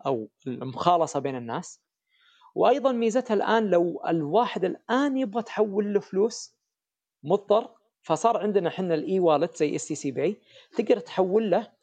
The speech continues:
ويقدر يحول لحساب افتراضي عنده في أحد البنوك عند البنك العربي، أو يروح للصرافة دايركت في صرافة معينة،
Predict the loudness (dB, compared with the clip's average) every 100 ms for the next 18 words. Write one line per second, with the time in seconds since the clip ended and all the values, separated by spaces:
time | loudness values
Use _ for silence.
0 | _ _ _ 2 2 4 2 2 2 2
1 | 2 0 -2 -2 -2 0 -2 -4 -2 0
2 | 0 -2 -2 -4 -4 -4 -2 -2 -2 -6
3 | -6 -6 -4 -4 -2 0 0 0 -4 -10
4 | -20 -4 0 2 2 2 0 -2 -2 0
5 | 2 2 2 2 2 0 -4 -12 -4 0
6 | 0 2 0 0 -4 -2 -2 -2 -4